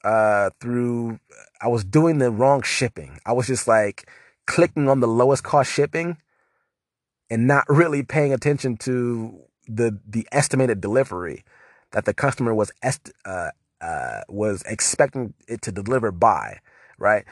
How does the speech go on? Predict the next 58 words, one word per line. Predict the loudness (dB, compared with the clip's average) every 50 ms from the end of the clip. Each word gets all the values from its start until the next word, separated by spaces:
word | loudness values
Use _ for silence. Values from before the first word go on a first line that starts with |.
| -20 -20 _
And | -4 -2
sometimes | 0 2 4 4 2 2 0
the | -2
cheapest | -4 -4 -4 -4 -4 -2 -2 -4 -4 -4 -8 -12 -12 -8
shipping, | -4 0 0 0 2 2 0 -2 0 -2 -4 -6 -8 _ _ -4
uh, | -4 -2 -2
for | -2 -2 -2
example, | 0 2 2 2 2 2 0 -2
if | -2 -4 -6
you, | -8 -8 -8 -8 -10
if | -12 -10 -8
you | -6 -4
know | -2 0 0
about | 2 2 2 0 0
this | -2 -6 -4
kind | -4 -4
of | -4 -4
stuff, | -4 -4 -4 -4
it's, | -8 -6 -4
uh, | -4 -2 -2 -4 -4
media, | -4 -2 -2 -2 -2 -2 -4 -8 -10
uh, | -10 -8 -8 -8 -10 -10
well, | -10 -10 -8 -4
some | -2 0 0
of | 2 2
it's | 0 -2 -2 -2
media | -2 -2 -2 -2 -2 -2 -2 -2
mail, | 0 0 0 0 0 -2 -4 -6 -8 -12 -14 _ -20 -20 -20 -20 -20 _
right? | 0 2 2 4 2 0 -2 _ _ -18 _ -2
I | 0 2
didn't | 2 4
know | 4 4
what | 4 2
media | 2 0 -2 -2 -2 -2
mail | -2 0 0 0 0 0
was. | 2 2 2 2 2 0 -4 -10 _ -20 -10 -2
I | 0
didn't | 0 2 4
know | 4 2
what | 2 2 0
any | -2 0 0 0
of | 0 0
it | -2 -4 -6
meant. | -8 -10 -12 -12 -16 -20 -20 -20 -16 -6
I, | -4 -2
I | 0 0 0 0
never | 0 0 0 2
really | 0 0 0 0 -2
went | -2 -2 -2
to | -4
the | -4
post | 0 0 0 0 2
office, | 0 -2 -2 -6 -10 -12 -12
really, | -12 -12 -12 -12 -16 -20 _ _ _ -10
uh, | -8 -6 -6 -6 -8 -4
prior | 0 0 0 2 0
to, | -4 -8 -8 -6 -6 -6 -6 -6 -8 -8
um, | -10 -12